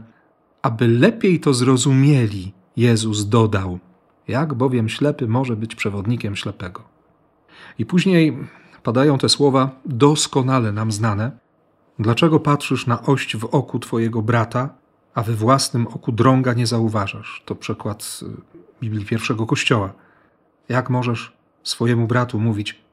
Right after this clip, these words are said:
„Pozwól, bracie, że usunę tę ość, która jest w twoim oku”, gdy ty nie patrzysz na drąg w twoim oku? Obłudniku, najpierw wyrzuć ten drąg ze swojego oka i wtedy przejrzysz do tego,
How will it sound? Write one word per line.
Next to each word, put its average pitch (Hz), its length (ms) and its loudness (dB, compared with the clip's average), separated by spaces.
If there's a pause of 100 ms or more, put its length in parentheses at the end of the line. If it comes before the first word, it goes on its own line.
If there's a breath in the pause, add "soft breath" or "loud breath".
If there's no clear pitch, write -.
„Pozwól, 117 400 0
bracie, 131 400 0
że 117 100 -2
usunę 120 360 -4
tę - 220 -8
ość, 147 300 0
która 107 240 -8
jest 113 240 -6
w - 60 -20
twoim 110 320 -4
oku”, 131 320 -4 (220 loud breath)
gdy 117 220 -2
ty 190 160 2
nie 160 140 4
patrzysz 139 480 -2
na 110 140 2
drąg 147 360 0
w - 80 -18
twoim 98 340 -4
oku? - 320 -16 (580)
Obłudniku, 127 760 2 (220 loud breath)
najpierw 139 540 2
wyrzuć 123 460 0
ten 104 200 -6
drąg 151 300 2
ze 143 100 0
swojego 131 440 -4
oka 127 240 -2 (380 loud breath)
i 120 60 -4
wtedy 196 260 4
przejrzysz 113 540 4
do 107 120 -4
tego, 139 360 -2